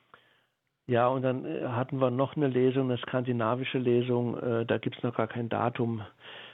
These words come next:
mit so einem Brunch, irgendwie sowas in der Richtung, den man dann drau-, also wo man draußen, äh, bei uns kann man ja auch draußen essen im Garten inzwischen. Also es gibt ja Außengastronomie und Innengastronomie.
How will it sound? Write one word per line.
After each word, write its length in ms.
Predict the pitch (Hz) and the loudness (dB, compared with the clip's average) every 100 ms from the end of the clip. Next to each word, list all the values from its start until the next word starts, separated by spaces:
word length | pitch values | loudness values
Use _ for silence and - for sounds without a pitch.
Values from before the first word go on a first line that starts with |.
| _ | _
mit 160 | 143 120 | -4 0
so 80 | 131 | 0
einem 100 | 117 | 0
Brunch, 340 | 120 110 120 120 - | 2 0 0 -2 -6
irgendwie 400 | - 117 120 110 | -4 -4 -2 -4
sowas 360 | 113 120 117 113 - | 0 0 0 -2 -2
in 140 | - | -2
der 180 | 113 107 | 0 0
Richtung, 440 | 113 107 123 113 110 - - | -2 -2 -2 -2 -4 -8 -2
den 100 | 117 | 0
man 140 | 104 | 0
dann 260 | 107 104 113 - - | -2 -2 -4 -6 -6
drau-, 240 | - 104 | -2 -2
also 560 | - 98 120 120 113 127 | -2 -6 -2 -2 -2 -2
wo 60 | |
man 200 | 120 101 | -2 -2
draußen, 400 | 110 110 120 - 135 | 0 2 2 2 2
äh, 120 | 123 | 4
bei 180 | 117 127 | 4 4
uns 140 | 175 | 2
kann 160 | - 135 | 0 2
man 100 | 131 | 4
ja 80 | 123 | 2
auch 100 | 107 | 0
draußen 420 | - 101 120 139 | 2 2 2 0
essen 260 | - 120 117 | -2 0 0
im 100 | 117 | 0
Garten 460 | 107 113 - 151 - - - - | 0 0 -2 -6 -6 -14 -18 -6
inzwischen. 540 | 139 - 143 - 139 | -4 0 -2 0 0
Also 320 | 139 110 117 107 | 0 -2 -2 -4
es 100 | - | -4
gibt 200 | 120 - | -6 -2
ja 140 | - | 0
Außengastronomie 920 | - 110 139 127 117 - 123 120 113 113 | 0 -2 -2 -2 -2 -2 -2 -2 -2 -2
und 140 | 107 | 0
Innengastronomie. 880 | 113 120 139 135 - 135 131 131 131 | 2 2 2 0 0 0 2 2 0